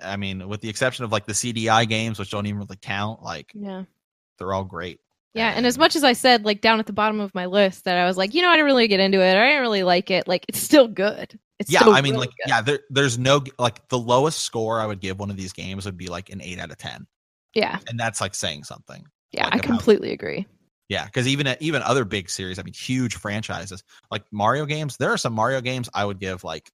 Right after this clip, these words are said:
Speaker 1: a seven to. I mean,
Speaker 2: Yeah.
Speaker 1: there's a reason The Legend of Zelda is probably the greatest game series ever.
Speaker 2: Ever.
Speaker 1: Yeah.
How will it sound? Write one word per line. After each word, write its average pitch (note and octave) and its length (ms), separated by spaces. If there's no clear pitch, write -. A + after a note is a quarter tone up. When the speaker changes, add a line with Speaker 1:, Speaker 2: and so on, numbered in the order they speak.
Speaker 1:
a F#2 80
seven - 420
to. - 260
I G2+ 80
mean, G2+ 140
Speaker 2:
Yeah. F#2 200
Speaker 1:
there's B2 160
a B2+ 80
reason A#2+ 400
The G#2 80
Legend G#2 280
of F#2 80
Zelda F#2+ 300
is F#2 300
probably G2 440
the F#2 140
greatest F2+ 440
game F2+ 240
series E2 540
ever. - 360
Speaker 2:
Ever. F3 360
Speaker 1:
Yeah. D#2 240